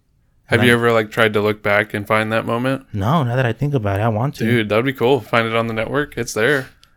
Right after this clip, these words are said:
Speaker 2: Yeah, but I gotta dig deep in my brain. <laughs>
Speaker 1: Yeah. <laughs> That'd be
Speaker 2: I'm gonna,
Speaker 1: awesome,
Speaker 2: I'm
Speaker 1: though,
Speaker 2: gonna have
Speaker 1: dude.
Speaker 2: to try and have a vision.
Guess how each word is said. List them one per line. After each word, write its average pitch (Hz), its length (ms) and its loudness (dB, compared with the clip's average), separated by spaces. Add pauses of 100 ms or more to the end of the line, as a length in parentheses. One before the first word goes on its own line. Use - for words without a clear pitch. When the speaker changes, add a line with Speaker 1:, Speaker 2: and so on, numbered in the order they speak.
(100)
Speaker 2:
Yeah, 117 200 -2
but 104 140 -2
I 104 80 0
gotta 113 160 -2
dig 98 280 -4
deep 113 160 -4
in 107 80 -4
my 101 100 -4
brain. 110 420 -4 (100)
<laughs> - 100 -6
Speaker 1:
Yeah. 113 460 4
<laughs> - 80 -16
That'd - 540 -4
be 127 80 -2
Speaker 2:
I'm 107 40 -2
gonna, 123 60 6
Speaker 1:
awesome, 127 180 8
Speaker 2:
I'm 107 60 -2
Speaker 1:
though, 110 100 2
Speaker 2:
gonna 120 120 6
have 117 120 6
Speaker 1:
dude. 107 80 4
Speaker 2:
to - 40 -4
try 120 100 6
and 113 80 4
have 113 100 4
a 98 80 2
vision. 107 480 -2